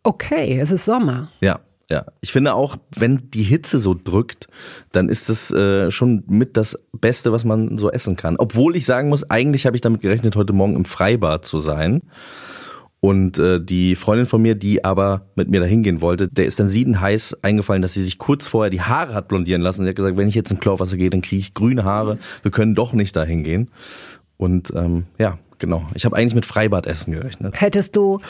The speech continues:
Speaker 1: dann später klassisch Pommes gegessen im Freibad?
Speaker 2: Ja, und im Prinzenbad, äh, was so mein favorisiertes Freibad ist,
Speaker 1: Mhm.
Speaker 2: da gibt es wirklich eine tolle Auswahl an anderen Dingen.
Speaker 1: Zum Beispiel?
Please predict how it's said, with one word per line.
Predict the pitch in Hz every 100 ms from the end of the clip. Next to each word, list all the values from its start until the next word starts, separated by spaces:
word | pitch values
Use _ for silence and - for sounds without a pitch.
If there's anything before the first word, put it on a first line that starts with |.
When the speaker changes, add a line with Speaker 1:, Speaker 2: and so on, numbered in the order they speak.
| - - - -
Speaker 1:
dann | 180 175 170
später | - 170 165 196 202 196 - - - -
klassisch | 185 170 196 196 185 - - - _ _ _ -
Pommes | 147 180 202 -
gegessen | 202 202 208 214
im | 208
Freibad? | 208 202 208 214 254 - - - -
Speaker 2:
Ja, | 87 82 107 147
und | 127 131 185 185
im | - 107
Prinzenbad, | - 139 170 95 85 80 107 - - -
äh, | 90
was | 87 90
so | - 90
mein | 87
favorisiertes | 87 92 90 87 87 87 90 - -
Freibad | - 82 80 76
ist, | 151 156
Speaker 1:
Mhm. | 175 269 -
Speaker 2:
da | -
gibt | 90 120 143 107
es | 104 -
wirklich | 107 - 98
eine | - 95 -
tolle | - 143 143 110
Auswahl | 110 - - 82 82
an | - 85
anderen | - 113 90 82
Dingen. | 78 80 110 - -
Speaker 1:
Zum | 185
Beispiel? | 147 135 - 175